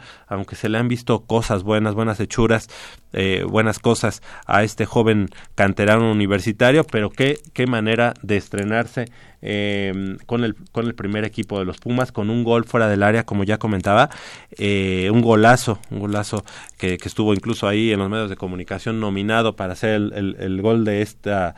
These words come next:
de esta jornada. Y bueno, pues ya en la segunda mitad los dirigidos por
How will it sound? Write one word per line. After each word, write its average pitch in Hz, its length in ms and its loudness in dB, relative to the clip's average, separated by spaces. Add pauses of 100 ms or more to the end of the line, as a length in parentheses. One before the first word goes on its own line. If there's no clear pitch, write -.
(240)
de 117 80 -4
esta 117 160 -2
jornada. 135 540 2 (380)
Y 147 100 2
bueno, 214 240 4
pues 160 160 2
ya 165 200 6
en 147 160 0
la 131 100 0
segunda 147 340 -2
mitad 139 320 0
los 117 180 -2
dirigidos 117 560 -2 (380)
por 135 240 2